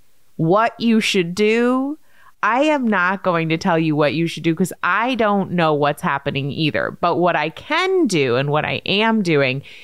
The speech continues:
is guiding people back to their own inner wisdom and their own intuition and giving them questions and steps to take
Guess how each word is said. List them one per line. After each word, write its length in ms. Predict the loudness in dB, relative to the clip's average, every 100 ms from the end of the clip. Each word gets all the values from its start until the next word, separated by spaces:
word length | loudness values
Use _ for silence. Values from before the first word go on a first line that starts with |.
| -20 -2
is 240 | 2 2 0
guiding 800 | 0 0 2 2 2 0 -2
people 720 | -2 -2 0 0 2 2 0 -6 -4
back 360 | -2 -2 -4 -4
to 140 | 0
their 220 | 2 2 2
own 300 | 2 0 0 -2
inner 240 | 0 0 2
wisdom 460 | 2 0 0 0
and 160 | 0 2
their 200 | 2 2
own 380 | 2 0 -2 -6 -10 -20 -20 -8 -4
intuition 680 | -2 0 0 0 0 2 2
and 240 | 0 2
giving 360 | 2 2 0 0
them 240 | -2 -4
questions 720 | -4 -4 -4 -4 -2 -2 -2
and 220 | -2 -4
steps 500 | -6 -4 -4 -4 -10 -6
to 120 | -2
take 380 | 0 0 -2